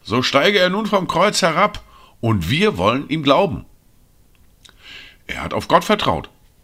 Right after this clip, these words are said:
Der befreie ihn jetzt, wenn er Lust an ihm hat. Denn er hat ja gesagt,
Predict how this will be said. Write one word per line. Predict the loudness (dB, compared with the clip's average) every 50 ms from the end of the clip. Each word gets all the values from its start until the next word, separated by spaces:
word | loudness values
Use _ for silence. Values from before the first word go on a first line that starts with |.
| _ 2 4
Der | 4 6
befreie | 6 4 2 2 2 4 4 4
ihn | 2 2 2 2 2 2
jetzt, | 2 0 -2 -4 -8 -12 -16 -18 _ _ _ _ _ _ _
wenn | -4 -2 0
er | 2 4
Lust | 4 4 2 2 0
an | -4 -4
ihm | -4 -6 -6
hat. | -8 -10 -12 -14 -20 _ _ _ -20 -20 -20 _ _ _ _ _ -2
Denn | -2 -2 0 0
er | 0 0 2
hat | 0 0 0 0
ja | 0 0
gesagt, | 0 0 0 0 0 0 0 -2 -4